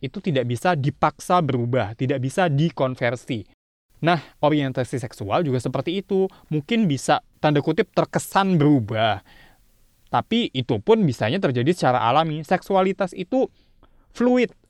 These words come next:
cair. Bukan sesuatu yang konstan dalam kebanyakan kasus. Karena kalau menurut profesor yang di ted Talk itu, ternyata lebih banyak orang yang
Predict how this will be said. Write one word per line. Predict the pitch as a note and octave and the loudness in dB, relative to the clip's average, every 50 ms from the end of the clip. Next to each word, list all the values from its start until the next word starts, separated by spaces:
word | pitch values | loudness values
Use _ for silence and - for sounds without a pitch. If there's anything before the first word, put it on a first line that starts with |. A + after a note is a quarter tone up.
| _ _ | _ _
cair. | - - G#3 G3+ G#3 G#3+ G#3+ F#3 C3+ A2+ G#2 - _ _ _ _ _ _ _ _ _ _ _ _ _ - | -6 0 2 2 4 4 2 0 0 -2 -8 -8 _ _ _ _ _ _ _ _ _ _ _ _ _ -4
Bukan | C#3+ C#3+ - A3 A3 | -4 0 0 0 -2
sesuatu | - - E3 - E3 D3 C#3+ - F#3 | -2 -4 -6 -2 0 -2 -2 0 0
yang | F#3+ F3+ D3+ - | -2 -2 -2 0
konstan | - C3+ C3+ C3+ - - - C3+ A#2 G#2 G2+ G#2+ A2 A#2 _ _ _ - | 0 0 0 0 -2 0 0 2 2 2 -2 -6 -10 -12 _ _ _ -2
dalam | C3+ C3 C3+ F3 G#3+ G#3 | 2 4 4 4 2 2
kebanyakan | - C#3 B2 A#2 G#2+ G2+ G#2 A#2 A#2+ | 0 0 0 0 0 -2 -6 -6 -4
kasus. | A#2 C#3+ D3+ D#3 - F#3 E3 D3 - - | -2 -2 -2 2 4 2 2 2 2 -4
Karena | A#2+ G#2+ G#2+ C#3 F3 F#3 | -6 -4 -2 0 -2 -2
kalau | - - B2 A2+ A2 A2 A2 | 0 2 0 2 2 0 -2
menurut | A2 A2+ A2+ A2 G#2+ A#2 - - | -4 -4 -4 -4 -4 -6 -8 -6
profesor | - B2 A2+ - A2+ G#2+ - B2+ A2 A2 A2+ | -6 -6 -4 -4 -6 -8 -6 -6 -6 -4 -4
yang | A2 G#2+ G#2+ G#2+ G2+ - - - - _ - | -6 -6 -6 -8 -10 -12 -16 -20 -20 _ -6
di | C3 A#2+ | -6 -6
ted | - - A2+ - | -2 -2 -6 -4
Talk | - A2+ G#2+ - - | -4 -6 -6 -6 -8
itu, | - A#2 - - F#3 G3+ G#3 - _ _ _ _ _ _ _ | -14 -14 -6 0 2 2 2 0 _ _ _ _ _ _ _
ternyata | - D#3+ E3+ F3 F3 A#3+ A#3+ G3+ | -4 -4 -2 0 2 2 4 6
lebih | E3+ | 6
banyak | D3+ C#3+ C#3+ E3 G3+ - - | 6 4 4 2 0 0 0
orang | D#3 C#3 D#3 F3 E3+ E3 | 0 0 0 -2 -2 -4
yang | F3 F#3+ F#3 | -4 -6 -6